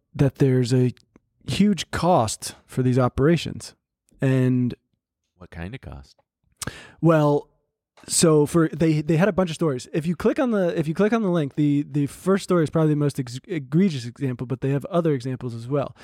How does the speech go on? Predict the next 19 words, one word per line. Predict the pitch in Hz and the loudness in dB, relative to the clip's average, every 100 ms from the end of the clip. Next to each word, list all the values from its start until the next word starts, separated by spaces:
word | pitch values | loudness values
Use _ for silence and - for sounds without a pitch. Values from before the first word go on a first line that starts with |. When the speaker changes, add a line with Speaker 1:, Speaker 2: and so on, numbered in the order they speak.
| - - | -18 -4
Speaker 1:
And | 147 143 | -2 0
so | 151 143 | 2 2
there's | 143 131 | 2 0
this | 135 | -4
story | - 180 175 | 0 2 2
about, | 143 139 - _ | 2 0 -4 _
uh, | 160 - | -4 -4
you | 220 196 | -2 -2
probably | 175 214 214 | 2 2 2
remember | 175 160 160 | 2 2 0
the, | 135 127 127 _ - | 0 0 -4 _ -14
the | |
Texas | 123 151 - 123 | -4 -4 -4 -8
power | - 131 123 | -4 -4 -2
grid. | 120 120 110 - _ _ _ _ _ | -2 -4 -6 -12 _ _ _ _ _
Um, | 135 127 120 117 117 113 - _ _ _ | -6 -4 -4 -6 -8 -10 -14 _ _ _
Speaker 2:
Who | 98 | -16
could | 98 87 | -14 -16
forget? | 90 87 73 | -12 -10 -12